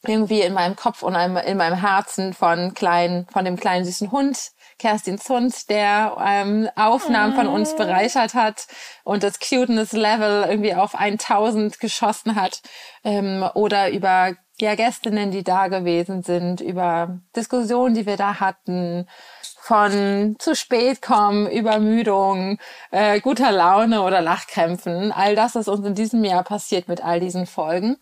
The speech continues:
Speaker 1: Und wir würden uns total freuen, wenn ihr Lust habt, uns zu schreiben, was eure Lieblingsfolgen waren oder eure, ja, Gold Moments. War das so ein neuer Gedanke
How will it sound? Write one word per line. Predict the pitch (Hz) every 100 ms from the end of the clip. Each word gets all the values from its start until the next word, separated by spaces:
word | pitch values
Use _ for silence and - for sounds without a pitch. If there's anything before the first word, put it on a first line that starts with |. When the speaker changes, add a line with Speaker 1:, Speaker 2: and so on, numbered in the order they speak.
| - -
Speaker 1:
Und | 269 208
wir | 202
würden | 196 247 247
uns | 240 -
total | 214 - 269 311
freuen, | 294 - 240 196 165 202 -
wenn | 202
ihr | 208 254 277
Lust | 247 285 -
habt, | 196 196 - -
uns | - 277 339 -
zu | 277
schreiben, | - 226 220 220 214 214 220
was | 214 220 -
eure | 214 277 269
Lieblingsfolgen | 254 - 339 254 - 180 180 202 185
waren | 175 180 202
oder | 214 208 202
eure, | 196 226 226 226 226 - -
ja, | - 214 196 190 _ _
Gold | 262 285 330 330
Moments. | 202 180 180 175 151 175 -
War | 190 214
das | 226
so | 226
ein | 202
neuer | 208 214 233
Gedanke | 226 196 214 214 277 - 240 214 220